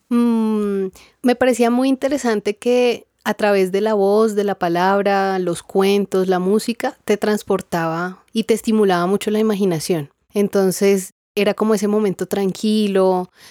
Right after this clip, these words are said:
de escucha, de, mm, de compartir en familia. Yo me acuerdo mucho que siempre mi mamá estaba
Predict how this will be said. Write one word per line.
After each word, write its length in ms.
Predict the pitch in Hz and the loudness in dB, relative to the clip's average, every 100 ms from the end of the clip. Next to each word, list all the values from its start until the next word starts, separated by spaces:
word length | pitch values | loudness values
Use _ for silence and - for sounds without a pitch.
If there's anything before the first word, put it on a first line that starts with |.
| _ | _
de 500 | 180 202 196 185 175 | -2 0 2 2 0
escucha, 920 | 165 - 247 262 262 - 202 196 196 | -4 -2 2 2 0 -2 0 2 2
de, 480 | 190 185 175 175 170 | 2 0 0 0 -2
mm, 920 | 160 156 151 147 135 143 - 165 185 | -4 -6 -8 -10 -14 -18 -20 -20 -4
de 220 | 196 220 - | 2 2 2
compartir 640 | 240 220 202 - 294 233 - - - 220 | 0 2 -2 0 0 0 -2 -16 -8 -4
en 120 | 202 | -2
familia. 420 | 190 185 165 160 | 0 0 -2 -4
Yo 140 | 160 | -2
me 80 | 202 | -2
acuerdo 240 | 208 226 233 | 0 -2 0
mucho 260 | 240 240 | -2 -4
que 160 | 254 262 | -4 -4
siempre 800 | - - 233 220 220 226 226 - | -4 0 2 0 0 0 0 -2
mi 100 | 240 | 0
mamá 220 | 247 247 208 | 2 0 -2
estaba 280 | - 202 | 0 2